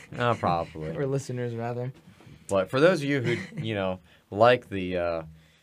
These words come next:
Speaker 2: just the shift between something really serious and really deep, and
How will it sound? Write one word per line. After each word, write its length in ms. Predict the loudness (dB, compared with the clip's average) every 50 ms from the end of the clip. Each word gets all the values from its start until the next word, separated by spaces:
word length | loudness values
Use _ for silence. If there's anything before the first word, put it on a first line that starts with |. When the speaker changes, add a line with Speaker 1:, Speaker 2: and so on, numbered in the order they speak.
| _ _ _ _ -8
Speaker 2:
just 180 | -8 -8 -8
the 80 | -8 -12
shift 280 | -8 -2 -2 -2 -4 -4
between 260 | -14 -10 -10 -10 -8
something 300 | -8 -10 -10 -10 -12 -10
really 300 | -8 -6 -6 -6 -6 -6 -8
serious 680 | -12 -14 -12 -10 -8 -8 -6 -8 -8 -10 -12 -14 -14 -12
and 200 | -12 -12 -12 -12 -14 -14
really 240 | -12 -10 -10 -10 -12 -16 -18 -16
deep, 360 | -12 -8 -8 -8 -8 -10 -12
and 140 | -14 -14 -14